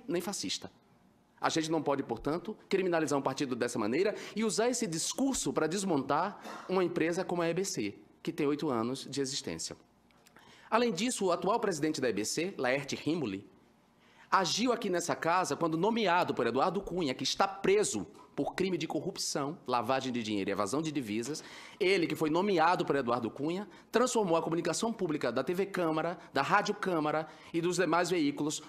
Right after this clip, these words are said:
numa comunicação institucional, numa comunicação quase que privada de Eduardo Cunha, eliminando a nossa presença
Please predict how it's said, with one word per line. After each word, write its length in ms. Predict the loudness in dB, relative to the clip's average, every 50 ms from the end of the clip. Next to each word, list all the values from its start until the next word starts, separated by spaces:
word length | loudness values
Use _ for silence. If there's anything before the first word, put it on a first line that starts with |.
| -6
numa 180 | -2 0 0 0
comunicação 800 | 0 0 0 0 0 0 0 -2 -2 -2 -2 -2 -2 -2 -4 -6 -10 -16 -10 -4
institucional, 800 | 0 0 0 0 0 -2 -4 -2 -2 -2 -2 0 2 2 2 4
numa 140 | 4 2 2
comunicação 520 | 2 0 0 0 0 0 0 0 -2 -2 -2
quase 380 | -2 0 0 0 0 -2 -4
que 140 | -6 -8 -10
privada 720 | -8 -4 -2 0 0 2 2 4 4 4 4 2 0 -2 -4 -12 -10 -2
de 80 | 0 0
Eduardo 320 | 2 2 0 0 -2 -2
Cunha, 380 | -4 -4 -4 -4 -4 -4 -6 -10 -16 -20 -20 -20 -8 -2
eliminando 680 | 2 2 4 4 4 2 2 2 4 4 4 4 4 4
a 20 | 2
nossa 260 | 2 2 0 0 0
presença 680 | -2 0 -2 -2 0 0 -2 -2 -2 -2 -4 -6 -6